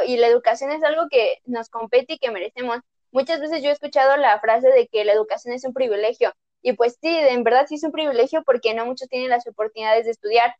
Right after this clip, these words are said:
pero no debería de ser así. Como ya lo dijimos, es un derecho fundamental y se supone que todos debemos tenerlo.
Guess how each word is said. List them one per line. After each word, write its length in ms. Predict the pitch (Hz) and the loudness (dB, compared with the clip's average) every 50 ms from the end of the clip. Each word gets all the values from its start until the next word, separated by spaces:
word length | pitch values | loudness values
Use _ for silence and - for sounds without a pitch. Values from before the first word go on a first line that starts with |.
| _ _ _ _ - | _ _ _ _ 0
pero 180 | 240 240 240 | 2 2 2
no 80 | 247 254 | 2 2
debería 320 | 269 277 277 269 233 220 | 4 4 6 6 4 4
de 140 | 220 214 214 | 4 2 -4
ser 160 | - 226 208 | -4 0 0
así. 340 | 208 214 - - 277 262 - | 0 0 -2 -6 -6 -6 -6
Como 220 | - 226 220 220 | -6 -6 -4 0
ya 120 | 220 233 233 | 2 4 4
lo 100 | 254 254 | 4 4
dijimos, 360 | 254 247 247 240 233 254 254 | 4 0 -4 -8 -8 -8 -8
es 120 | 262 254 | -10 -4
un 60 | 277 262 | -2 0
derecho 380 | 247 220 226 220 247 233 233 _ | 0 0 0 0 0 -2 -2 _
fundamental 800 | - 294 302 311 285 277 269 262 254 254 254 - 277 277 277 - - | -2 -2 -2 0 2 2 0 0 -2 -4 0 2 2 2 2 0 -4
y 80 | 254 | -10
se 140 | 247 - 233 | -10 -8 -8
supone 400 | 220 233 - - 254 269 294 285 | -8 -8 -6 -4 -4 -4 -4 -4
que 100 | - 247 | -4 -6
todos 320 | - - 240 254 269 277 247 | -4 0 2 4 4 4 4
debemos 320 | 240 214 208 220 220 220 | 2 -2 -2 -4 -6 -6
tenerlo. 440 | - 214 214 226 233 220 214 202 | -6 -6 -4 -4 -2 0 0 -2